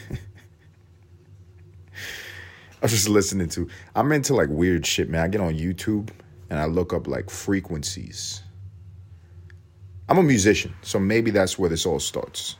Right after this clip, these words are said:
This fascination with tuning, uh, harmonic resonance, you know, that, that type of thing. It's not just, like, the meditation yoga bullshit. You know, when I was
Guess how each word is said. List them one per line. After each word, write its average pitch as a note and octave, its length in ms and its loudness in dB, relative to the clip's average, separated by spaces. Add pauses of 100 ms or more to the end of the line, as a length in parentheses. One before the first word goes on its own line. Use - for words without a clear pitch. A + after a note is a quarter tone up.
(140)
This E2+ 220 -4
fascination F2+ 920 -2
with D2+ 220 -6 (1160)
tuning, F#2 560 0 (1300)
uh, A#1+ 400 -8 (280)
harmonic F#2 520 0
resonance, E2 800 -4 (1400)
you C#2+ 60 -8
know, C2 140 -8
that, C2+ 300 -6
that D2 200 -6
type E2 200 -6
of - 100 -18
thing. D#2+ 180 -6
It's D#2+ 100 -8
not E2+ 260 -4
just, F2+ 280 -4
like, E2+ 140 -4
the - 60 -8
meditation D#2+ 1080 -4 (180)
yoga E2 380 0
bullshit. C2+ 500 -6 (1040)
You B1+ 60 -12
know, B1+ 120 -10
when D2+ 200 -6
I E2+ 60 0
was F2 320 -4